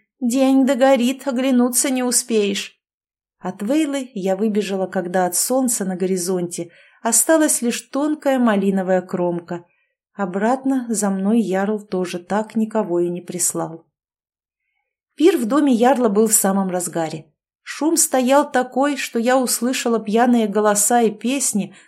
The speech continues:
стоило только подойти к окраине Унсгарда.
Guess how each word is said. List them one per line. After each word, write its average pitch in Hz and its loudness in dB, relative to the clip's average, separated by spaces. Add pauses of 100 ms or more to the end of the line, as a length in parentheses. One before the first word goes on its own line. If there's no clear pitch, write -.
стоило 269 0
только 254 -4
подойти 220 0
к 233 -8
окраине 208 0
Унсгарда. 185 -2